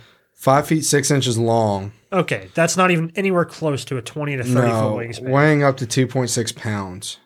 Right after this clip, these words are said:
Speaker 2: Okay, that's not that big.
Speaker 1: But you gotta imagine if they saw it out of the corner of their, of their eye with that speed.
Speaker 2: Yeah, but if everybody is saying, "Nah, that thing was fucking huge."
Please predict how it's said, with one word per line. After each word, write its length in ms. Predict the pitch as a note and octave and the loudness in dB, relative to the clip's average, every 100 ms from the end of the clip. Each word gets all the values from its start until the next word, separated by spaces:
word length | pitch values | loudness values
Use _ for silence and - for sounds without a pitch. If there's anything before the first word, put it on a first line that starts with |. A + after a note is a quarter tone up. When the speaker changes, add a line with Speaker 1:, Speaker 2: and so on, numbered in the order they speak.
| - | -10
Speaker 2:
Okay, 340 | D3 B2+ G2+ F#2 | -8 -6 -8 -6
that's 200 | C3 C#3 | -6 -4
not 140 | A#2 | -8
that 120 | A2 | -10
big. 220 | G#2+ G2+ - _ _ _ _ _ | -12 -18 -20 _ _ _ _ _
Speaker 1:
But 380 | C3 C3+ C#3+ C3 | 0 2 2 2
you 140 | C#3 | 2
gotta 180 | E3 E3 | 4 4
imagine 480 | C3+ C#3+ D3 B2+ B2 | 4 4 4 2 0
if 180 | A2 A2+ | 0 0
they 140 | C3+ C#3 | 2 2
saw 360 | - C3 C3 | 2 4 4
it 80 | B2 | 2
out 180 | A#2+ A#2+ | 2 2
of 60 | |
the 60 | A2 | 0
corner 340 | A2 A#2 A2+ | -2 -2 0
of 160 | A2 G#2+ | 0 0
their, 120 | G2 | -4
of 260 | - F#2 G#2 | -8 -12 -6
their 180 | G#2 F#2 | -4 -2
eye 380 | G2 G#2 A#2+ - _ _ _ - | 0 2 0 -4 _ _ _ -6
with 140 | G#2+ | 0
that 180 | A2+ G#2 | 0 2
speed. 520 | - G2+ G#2 B2 C3+ - | 0 0 0 0 -4 -8
Speaker 2:
Yeah, 300 | C3+ D3+ C3 | 0 0 0
but 160 | C3 | -2
if 140 | B2 A2 - | -4 -6 -2
everybody 880 | F3 F3+ F3+ D3 C3 B2+ B2 A#2 A2 _ _ _ _ | 0 2 2 2 2 0 0 -4 -10 _ _ _ _
is 160 | F3 C3+ | -4 -4
saying, 460 | - D#3 D3 C#3 C3+ | 0 2 2 0 0
"Nah, 200 | C#3 B2+ | 2 2
that 180 | C3+ | -2
thing 120 | C#3 C3+ | -2 -6
was 120 | A2+ | -6
fucking 360 | - C3+ - A2 | -6 -6 -6 -14
huge." 600 | F2+ C3 D3 E3 - | -10 -4 -2 -2 -6